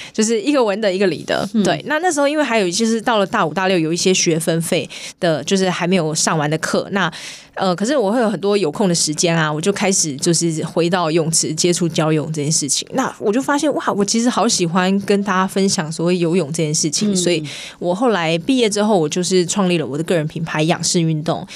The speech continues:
Speaker 2: 嗯。
Speaker 1: 然后我就是开始在教成人游泳，还有包括开放水域的一些技术这样子。
Speaker 2: 哇。
Speaker 1: 对。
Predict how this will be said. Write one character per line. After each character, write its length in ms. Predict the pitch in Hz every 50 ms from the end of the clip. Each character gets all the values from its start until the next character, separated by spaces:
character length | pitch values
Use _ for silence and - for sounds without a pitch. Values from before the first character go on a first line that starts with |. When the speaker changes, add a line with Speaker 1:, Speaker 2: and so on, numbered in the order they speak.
| - -
Speaker 2:
嗯。 120 | 185 170 151
Speaker 1:
然 100 | 151 165
后 140 | 175 196 170
我 60 | 147
就 180 | 156 170 165
是 240 | 160 - 170 160 151 151
开 160 | - - 180
始 140 | - - 139
在 180 | - 180 170 147
教 320 | - - 175 160 170 165
成 200 | 160 - - 190 160 180 202
人 260 | 180 151 143 156 165 - - - - _ _
游 200 | 175 170 175 208
泳， 160 | 226 190 - -
还 180 | 165 - 170 170
有 100 | 165 156
包 160 | 170 170 165
括 220 | 165 185 160 156
开 160 | 160 - 190
放 160 | 165 185 180 175
水 160 | - - 131
域 140 | 151 165 156
的 100 | 143 147
一 80 | 156
些 320 | 160 - - 156 151 151 156
技 180 | - - 165
术 280 | 135 - - - 165 - -
这 140 | - -
样 160 | 131 - - 180
子。 180 | - - - - _ - -
Speaker 2:
哇。 440 | 233 247 240 220 202 180 165 156 151
Speaker 1:
对。 80 | 160